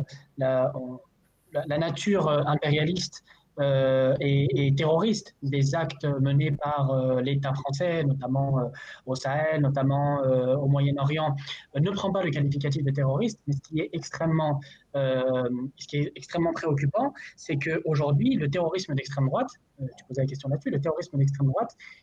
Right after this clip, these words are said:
est de plus en plus assimilé à de la résistance. Hein ? Donc, il y a une inversion <laughs> il y a une inversion du, de, de, des représentations, il y a une inversion de, des réalités,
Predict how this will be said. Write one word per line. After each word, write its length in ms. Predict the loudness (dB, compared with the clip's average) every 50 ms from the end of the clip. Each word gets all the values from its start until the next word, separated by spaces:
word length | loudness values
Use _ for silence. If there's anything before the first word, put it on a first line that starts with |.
| -6 -2
est 80 | 0 2
de 80 | 2
plus 220 | 2 2 2 0 0
en 60 | 0
plus 180 | -2 -2 -2
assimilé 320 | -4 -4 0 0 2 2 2
à 40 | 0
de 60 | 0
la 60 | 0
résistance. 560 | 0 0 -2 -4 -6 -6 -6 -6 -6 -8 -10 _ _ _ _ _ _ _ _ _ _ _ _ _ _ _ _ _ -6
Hein ? 220 | -4 -4 -2 -4 -6 -6 -4
Donc, 160 | -2 0 0
il 40 | 0
y 20 |
a 40 | 0
une 160 | 0 2 2
inversion 580 | 2 0 0 0 -2 -4 -6 -10 -8 -4 -2 -2 -2 -4 -6 -10 -16 -20 _ _ _ -10 -6
<laughs> 100 | -4 -2
il 180 | -2 -2 0 0
y 40 | 2
a 40 |
une 80 | 2 2
inversion 560 | 2 2 0 0 -2 -4 -4 -2 0 0 2
du, 240 | 2 2 2 2 2
de, 160 | 2 2 2
de, 180 | 2 0 -2 -4 -4 -6 -12 -10 -6
des 80 | -4 -2
représentations, 840 | 0 0 0 0 0 0 0 0 0 0 2 0 0 0 2 2
il 80 | 2 2
y 60 | 2
a 40 | 2
une 80 | 2 2
inversion 640 | 2 2 0 -2 -4 -4 -2 0 0 2 2 2
de, 220 | 2 2 2 2
des 120 | 2 2 2
réalités, 560 | 2 2 2 2 0 -2 -2 -4 -4 -4 -4